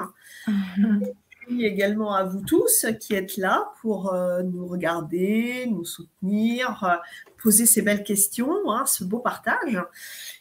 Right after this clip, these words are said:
Speaker 2: Et puis, bah, qu'est-ce que je peux vous dire ? Bah, que le livre, que vous soyez passeur ou pas,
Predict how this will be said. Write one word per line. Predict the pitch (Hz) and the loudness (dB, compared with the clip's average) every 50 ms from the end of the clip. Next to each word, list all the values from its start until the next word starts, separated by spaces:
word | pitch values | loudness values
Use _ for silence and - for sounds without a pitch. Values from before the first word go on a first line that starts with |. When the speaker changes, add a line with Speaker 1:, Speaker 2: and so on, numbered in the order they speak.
| _ _ | _ _
Speaker 2:
Et | - | 0
puis, | 226 - - 370 339 | 0 2 4 6 8
bah, | 294 285 | 8 8
qu'est-ce | 285 359 370 - | 8 6 0 0
que | - 349 | 0 -2
je | - - | -4 -2
peux | - 294 | -4 -2
vous | 240 233 233 | 0 0 -2
dire ? | 196 214 - - - - - _ _ _ _ | -2 -4 -6 -8 -8 -12 -16 _ _ _ _
Bah, | 214 247 | -2 -2
que | 269 269 - 277 | -2 2 4 4
le | 269 | 4
livre, | 254 240 269 320 359 349 285 262 240 226 220 220 - - _ - - - - - _ _ _ | 4 4 4 4 2 2 0 0 0 0 0 -2 -6 -14 _ -20 -20 -20 -20 -20 _ _ _
que | - 320 | 2 4
vous | 302 311 | 6 6
soyez | 311 - 359 339 339 | 6 6 6 6 6
passeur | 339 320 330 339 - 381 370 320 | 6 4 2 2 2 0 2 2
ou | 285 | 0
pas, | 240 - - 220 208 240 311 - - | 0 -2 -2 -2 -2 -2 -4 -6 -12